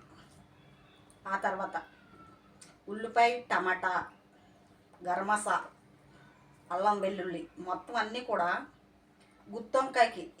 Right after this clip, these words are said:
ఎలా ప్రిపేర్ చేసుకుంటామో అలా ప్రిపేర్ చేశానండి. గుడ్లు ఉడికిన తర్వాత ఫ్రై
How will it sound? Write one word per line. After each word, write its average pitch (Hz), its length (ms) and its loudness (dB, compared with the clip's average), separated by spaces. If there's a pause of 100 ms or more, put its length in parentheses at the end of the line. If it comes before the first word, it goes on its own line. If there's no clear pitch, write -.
(100)
ఎలా 190 120 0 (140)
ప్రిపేర్ 185 300 -4
చేసుకుంటామో 185 520 -2 (360)
అలా 175 200 2
ప్రిపేర్ 180 340 -4
చేశానండి. 160 520 -4 (2500)
గుడ్లు 226 320 -2
ఉడికిన 254 280 0 (120)
తర్వాత 214 260 4 (1000)
ఫ్రై 196 180 -2